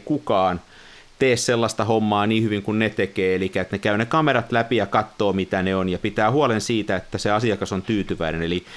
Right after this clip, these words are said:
kyllä sillä, että jos kalliimpaa, että mitä mäkin oon, vaikka nyt ton Rolleiflexini ostin, niin tota, varmaan olisin jostain interneteistä sen saanut halvemmalla, mutta siinä oli jo niin paljon rahaa kyseessä, että mä ajattelin, että parempi, että ostaa sen tosta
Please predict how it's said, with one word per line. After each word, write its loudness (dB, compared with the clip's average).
kyllä 2
sillä, 2
että 0
jos -2
kalliimpaa, 2
että -4
mitä 0
mäkin 2
oon, 2
vaikka 0
nyt -2
ton 0
Rolleiflexini 0
ostin, -4
niin 2
tota, 2
varmaan 4
olisin 2
jostain 0
interneteistä -2
sen -2
saanut 0
halvemmalla, 0
mutta -4
siinä -2
oli 2
jo 2
niin 0
paljon 0
rahaa 2
kyseessä, -4
että -6
mä 2
ajattelin, -2
että -6
parempi, 2
että -2
ostaa 0
sen -2
tosta -2